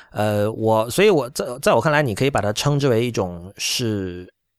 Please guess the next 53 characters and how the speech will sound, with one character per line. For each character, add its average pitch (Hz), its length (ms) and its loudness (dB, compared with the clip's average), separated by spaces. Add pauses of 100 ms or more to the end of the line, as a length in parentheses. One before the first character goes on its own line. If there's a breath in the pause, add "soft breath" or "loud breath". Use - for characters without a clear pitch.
(160)
呃， 104 140 -2
图 151 220 -2
形 143 220 0
界 156 200 2
面 123 300 0
和 101 500 0
命 175 220 2
令 135 160 2
行 104 200 -2
界 139 180 0
面 117 260 0
的 92 200 -2
一 92 100 -6
个 98 220 -2
混 95 260 -2
合 98 140 -4
软 147 200 0
件， 90 220 -8
一 107 40 -6
个 120 80 -4
hybrid 151 600 0
app。 107 280 -4 (800 loud breath)
所 220 120 4
以 226 260 2
这 254 160 2
个 196 160 2
造 180 220 2
成 170 80 4
了 190 80 4
一 190 40 4
个 202 60 6
情 143 180 -2
况， 180 160 2
就 151 80 2
是 135 60 4
如 131 240 2
果 190 140 2
你 156 100 0
要 107 140 2
最 180 160 2
大 143 160 2
限 135 260 0
度 123 160 2
地 92 480 0
发 156 420 0
挥 143 360 2
这 147 160 0
一 120 80 4
类 123 160 4
launcher 127 320 0
软 90 180 0
件 117 140 -2
的 98 260 -2